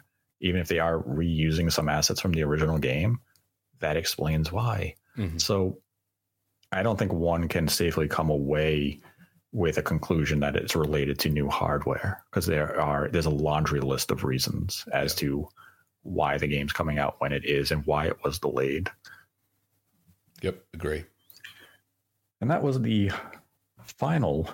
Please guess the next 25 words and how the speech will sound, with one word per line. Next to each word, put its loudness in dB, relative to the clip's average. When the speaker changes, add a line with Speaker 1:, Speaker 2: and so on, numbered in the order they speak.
Speaker 1:
Streamlabs 0
question 2
for 0
this -2
week. 0
If 0
you'd 0
like 2
to 0
support 0
the -6
channel, 2
we 2
have 2
a 0
Streamlabs 2
link 0
in 0
our 2
description 0
below. 2
Donate 2
any 2
dollar 2
amount, 0